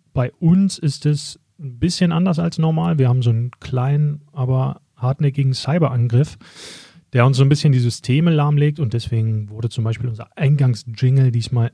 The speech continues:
nicht so schön gemacht wie sonst auch. Aber das kriegen wir alles wieder hin. Ähm, zum ersten Wölfe-Talk dieses Jahres,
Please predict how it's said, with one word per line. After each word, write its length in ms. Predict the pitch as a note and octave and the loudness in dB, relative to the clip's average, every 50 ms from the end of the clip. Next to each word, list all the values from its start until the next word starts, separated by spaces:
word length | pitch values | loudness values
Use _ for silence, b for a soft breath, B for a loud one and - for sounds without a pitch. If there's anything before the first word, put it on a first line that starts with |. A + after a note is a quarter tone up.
| - _ | -8 _
nicht 360 | - D3 F3 G#3 F3+ - - | -12 -8 -8 -8 -8 -8 -4
so 200 | B2+ B2+ C3+ D3 | -2 0 0 0
schön 360 | - - C3 B2 B2+ B2 A#2+ | 0 0 2 2 2 2 0
gemacht 280 | A#2+ A2+ A2+ A2+ G#2 - | -2 -2 -4 -6 -8 -10
wie 80 | B2+ A#2+ | -14 -14
sonst 280 | A#2 B2 - - - - | -12 -14 -16 -14 -6 -4
auch. 220 | C3+ B2+ C3 B2 | -2 -2 -2 -2
Aber 240 | B2+ A#2 A#2 A#2+ - _ _ | -4 -4 -4 -4 -6 _ _
das 200 | - C3+ C3 - | -6 -4 -4 -4
kriegen 220 | - - C3 B2+ B2+ | -2 -2 0 0 0
wir 100 | - - | 0 0
alles 200 | A#2+ B2 - - | -2 -2 0 0
wieder 140 | A2+ G#2+ | 0 0
hin. 300 | G2+ F#2 C3+ D3 E3+ E3 B B B B B B B B B _ | 2 4 4 4 4 2 B B B B B B B B B _
Ähm, 520 | D3 C3 C3+ C3+ C3+ C3+ C3+ C#3 D3 - - | 2 4 6 6 6 4 4 2 -2 -4 -8
zum 380 | - - - F#3+ G3+ G3 G3 - _ _ _ _ | -2 0 2 2 2 0 -2 -6 _ _ _ _
ersten 440 | _ D3+ E3+ F3+ - - - D#3 B2 | _ -4 -2 -2 -4 -2 0 2 2
Wölfe-Talk 640 | D3 D#3 - - C#3+ - - - D3 C#3 C3+ - - _ _ _ _ | 2 2 2 0 -2 -2 0 0 2 0 0 -2 -6 _ _ _ _
dieses 360 | D#3 D#3+ E3 D#3 D3 C3+ - | -4 -2 0 0 -2 -2 -2
Jahres, 580 | - B2+ B2 C3+ D3 D3 C#3+ C#3 C3 - - | -2 -2 -2 0 0 0 -2 -2 -2 -6 -12